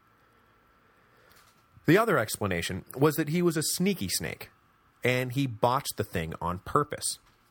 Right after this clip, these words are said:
In this telling, Basiliscus had imperial ambitions of his own, and he was in league with the Eastern general Aspar to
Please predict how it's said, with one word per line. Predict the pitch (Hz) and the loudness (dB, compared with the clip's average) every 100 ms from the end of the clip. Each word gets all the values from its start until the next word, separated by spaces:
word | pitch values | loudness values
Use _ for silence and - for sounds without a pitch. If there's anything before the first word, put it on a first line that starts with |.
| _ _ _ _ _ _ _ - _ _ _ _ | _ _ _ _ _ _ _ -20 _ _ _ _
In | 147 160 | 0 2
this | 220 | 0
telling, | - 113 107 98 _ _ | 0 -2 -2 -6 _ _
Basiliscus | 117 127 190 208 143 113 - 107 - | 2 4 4 0 -2 -2 -2 -4 -4
had | - 110 - | -4 -2 -2
imperial | 107 104 143 147 139 | -6 -2 0 2 0
ambitions | 120 92 92 - 85 | -4 -2 -4 -4 -6
of | 80 - | -6 -6
his | 85 - | -10 -6
own, | 90 60 - _ _ _ _ - _ | -6 -8 -16 _ _ _ _ -20 _
and | 101 | -2
he | 110 | 0
was | 113 | 0
in | 113 113 | -2 -2
league | 135 170 110 | -2 -2 -2
with | 101 - | -4 -6
the | - | -8
Eastern | 120 135 - 117 | -6 -4 -4 -4
general | 87 95 87 - | -2 -4 -4 -6
Aspar | 110 120 117 - 82 78 | -2 -2 -4 -4 -4 -4
to | - | -10